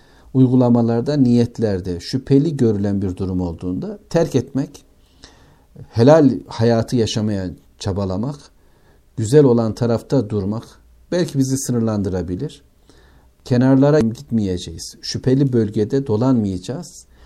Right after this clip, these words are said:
Hani helal bellidir, haram bellidir. Helal ile haram arasında da bir şüpheli bölge vardır. Hadis-i şerifini hatırlayalım. Müslüman daha geniş olan bir helal ortamını tercih edip kıyılarda dolaşmayacak.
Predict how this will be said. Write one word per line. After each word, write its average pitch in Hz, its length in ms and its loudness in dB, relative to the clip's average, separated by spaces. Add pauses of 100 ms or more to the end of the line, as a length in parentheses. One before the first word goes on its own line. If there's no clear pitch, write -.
(120)
Hani 110 200 -2
helal 113 340 4
bellidir, 120 560 0
haram 104 360 0
bellidir. 110 540 -4
Helal 117 240 0
ile 107 80 0
haram 98 300 -2
arasında 104 460 -2
da 139 220 -4 (280)
bir 110 100 2
şüpheli 110 460 0
bölge 104 320 2
vardır. 104 480 -2 (340)
Hadis-i 107 240 -2
şerifini 120 560 2 (440)
hatırlayalım. 95 720 -2 (440)
Müslüman 151 480 0 (440)
daha 147 280 2
geniş 147 400 2
olan 113 340 -6
bir 113 180 -4
helal 120 320 0
ortamını 104 560 -2
tercih 113 380 0
edip 160 300 -8
kıyılarda 135 580 2
dolaşmayacak. 110 760 -4